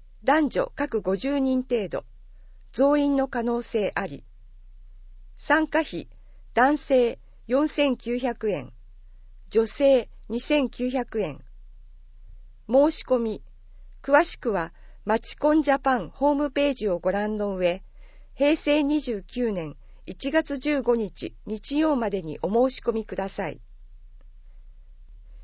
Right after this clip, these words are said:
エイチティーティーピーエスコロンスラッシュスラッシュエムエーシーエイチアイシーオーエヌドットジェーピー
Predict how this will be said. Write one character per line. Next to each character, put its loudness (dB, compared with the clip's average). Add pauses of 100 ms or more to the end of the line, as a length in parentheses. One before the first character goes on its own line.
(380)
エ 6
イ -2
チ -10
テ -4
ィ -
ー -16
テ -8 (120)
ィ -6
ー -8
ピ -2
ー 4
エ 0
ス -8 (180)
コ -2
ロ -2
ン -10 (300)
ス -12
ラ 4
ッ 0
シ -6
ュ -10
ス -8
ラ 0
ッ -4
シ -6
ュ -6 (480)
エ 4
ム 2
エ 4
ー -20
シ -6
ー -10
エ 4
イ -4
チ -4
ア 2
イ -4 (140)
シ -4
ー 2
オ 4
ー -4
エ 2
ヌ -6 (280)
ド -6
ッ -12 (140)
ト -2 (360)
ジ 0
ェ 4
ー -6
ピ -4
ー -6